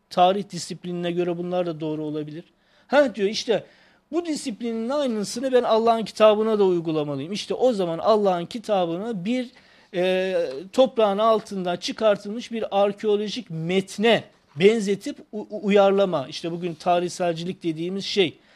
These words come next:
Yani Batı'nın bize tarihi bir metni ele alırken ortaya koyma, o, o, dikkate almamız gereken ölçütleri Allah'ın kitabına da uygulamamız gerektiğini yutturmuşlar bir kısmına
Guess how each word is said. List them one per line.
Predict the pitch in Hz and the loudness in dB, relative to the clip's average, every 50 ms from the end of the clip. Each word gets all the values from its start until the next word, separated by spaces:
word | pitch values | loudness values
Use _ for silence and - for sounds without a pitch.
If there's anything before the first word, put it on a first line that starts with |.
| _ _ - 185 | _ _ -2 2
Yani | 180 175 175 165 147 165 | 2 4 4 2 4 4
Batı'nın | 214 214 214 - 208 196 185 185 | 4 4 4 0 -2 -2 -2 -4
bize | 190 214 185 202 208 | -4 -2 0 0 0
tarihi | 202 - 196 196 202 202 214 196 175 233 226 180 | 0 2 4 4 4 4 2 -2 -4 -4 -4 -2
bir | 208 208 190 | -2 -4 -4
metni | 180 180 185 190 190 - 196 202 196 170 - _ _ _ _ _ - - _ _ _ - | -4 -2 -4 -4 -4 -2 -2 0 0 -2 -2 _ _ _ _ _ -20 -20 _ _ _ 2
ele | 170 185 190 202 | 2 6 6 6
alırken | 202 196 208 226 240 214 - - 208 185 180 175 - - | 6 6 6 4 2 0 2 4 4 4 4 2 -4 -2
ortaya | 175 185 196 190 - 208 214 202 | 0 0 0 0 0 2 2 2
koyma, | 196 - 196 190 196 190 202 131 | 2 2 0 2 2 0 -2 -2
o, | 147 185 | -2 -4
o, | 175 - - 190 180 170 175 165 | -6 -6 -8 -8 -8 -8 -6 -8
dikkate | 190 190 - 208 202 202 220 | -8 -4 -2 -2 -2 2 2
almamız | 202 202 202 208 208 208 202 190 180 | 2 2 2 0 -2 -4 -4 -4 -2
gereken | 196 180 180 180 - 175 - - | -2 -2 -2 -2 -4 -4 -2 0
ölçütleri | 214 233 240 - - 196 - - 226 254 262 | 0 0 0 -2 -6 -12 -6 -2 0 2 4
Allah'ın | 202 220 220 220 226 233 233 233 220 | 4 4 6 6 6 6 6 4 -2
kitabına | - - - 233 226 226 220 240 247 247 | -6 -6 2 6 6 6 6 6 2 4
da | 233 240 | 4 2
uygulamamız | 233 220 202 202 220 220 214 220 214 214 196 175 | 2 2 0 2 4 4 4 4 2 0 0 0
gerektiğini | 175 202 196 202 196 202 - 208 202 214 | 4 4 4 4 2 0 -2 -2 0 2
yutturmuşlar | 185 185 - - - 185 170 170 156 - - - 185 180 160 151 | 2 0 0 -2 -2 0 0 0 0 -2 0 2 2 2 2 0
bir | 170 - | -4 -8
kısmına | - - 170 - - 160 170 220 285 370 | -6 -8 -10 -10 -8 -8 -6 -4 -6 -6